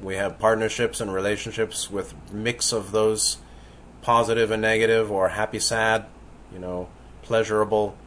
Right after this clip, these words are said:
painful conditions, experiences of, uh, mind and relationship.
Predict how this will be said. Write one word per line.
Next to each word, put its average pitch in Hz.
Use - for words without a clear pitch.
painful 113
conditions, 110
experiences 107
of, 104
uh, 98
mind 107
and 95
relationship. 104